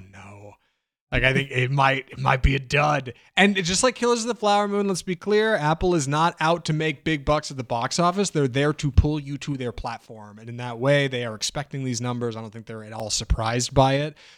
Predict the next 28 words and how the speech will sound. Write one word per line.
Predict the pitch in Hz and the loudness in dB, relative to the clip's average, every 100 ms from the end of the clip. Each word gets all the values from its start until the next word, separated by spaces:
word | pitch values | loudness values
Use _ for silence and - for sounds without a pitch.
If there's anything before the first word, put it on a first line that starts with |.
| _ - | _ -2
Uh, | 127 | -2
but | 104 147 147 | 0 0 2
they | |
did | 143 131 | 0 -2
spend | 147 127 | -4 -6
two | 131 | -8
hundred | 120 | -8
million | 117 113 107 | -8 -8 -6
dollars | 110 104 101 - - | -6 -8 -10 -14 -12
on | 113 104 104 - _ 131 | -14 -14 -16 -20 _ -2
Napoleon, | 120 113 104 101 113 | 0 0 -4 -8 -4
so | 117 | -2
I | 107 | -2
hope | 117 | -4
it | 113 - | -8 -6
turns | 120 110 | -6 -4
out | 113 107 | -6 -8
to | |
be | 113 110 107 - | -12 -12 -14 -12
something | - 107 110 | -8 -8 -6
big. | 104 110 107 104 _ _ _ | -6 -6 -8 -18 _ _ _
Also | 147 143 156 | 2 4 0
excited | - 131 120 | 0 0 0
about | 117 113 | -2 -4
Saltburn. | - 117 107 113 113 117 | -2 -4 -4 -6 -6 -2
And | 202 262 233 | 0 2 2
I | 185 | -2
think | 170 285 339 | -4 -2 -2